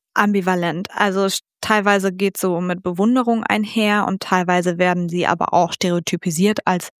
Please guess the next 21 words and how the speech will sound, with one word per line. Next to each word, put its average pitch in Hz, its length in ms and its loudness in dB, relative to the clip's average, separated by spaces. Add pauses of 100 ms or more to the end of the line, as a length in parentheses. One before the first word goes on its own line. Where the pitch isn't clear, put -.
(340)
Angry 175 240 0
Black 165 280 -6
Woman. 208 360 2 (140)
Aber 208 260 2
wie 214 80 2
gesagt, 185 340 2
ich - 80 -8
glaub, 208 160 2
die 202 140 0
Mozzi 226 580 -2 (180)
hat 202 200 0
schon 196 300 0
Vorarbeit 180 420 2
geleistet, 175 580 -2 (240)
dass 180 200 0
sie 180 120 0
eine, 175 300 0
ein 165 160 -2
bisschen 196 280 0
eine - 80 2
andere 170 420 0